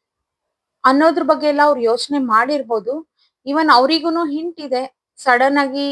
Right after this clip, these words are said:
ಈ ರಿಲೇಶನ್‌ಶಿಪ್ ಈ ರೀತಿ ಎಲ್ಲ ಆದ್ಮೇಲೆ ಅವ್ರಿಗೂ ಇದನ್ನೆಲ್ಲ ಸಹಿಸ್ಕೊಳಕ್ ಆಗ್ತಿಲ್ಲ.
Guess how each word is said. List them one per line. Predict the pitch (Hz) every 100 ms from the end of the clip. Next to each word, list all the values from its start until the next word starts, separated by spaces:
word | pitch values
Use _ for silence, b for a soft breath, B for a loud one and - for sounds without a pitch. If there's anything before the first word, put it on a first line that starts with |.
| -
ಈ | 254 262
ರಿಲೇಶನ್‌ಶಿಪ್ | 262 254 269 294 285 285 254
ಈ |
ರೀತಿ | 254 254 277
ಎಲ್ಲ | 277 262 240
ಆದ್ಮೇಲೆ | 233 254 262 247 262 - _ _ _ _ _ -
ಅವ್ರಿಗೂ | 240 269
ಇದನ್ನೆಲ್ಲ | 311 294 262 240 247
ಸಹಿಸ್ಕೊಳಕ್ | 247 214 - 233 247 247
ಆಗ್ತಿಲ್ಲ. | 196 233 - 233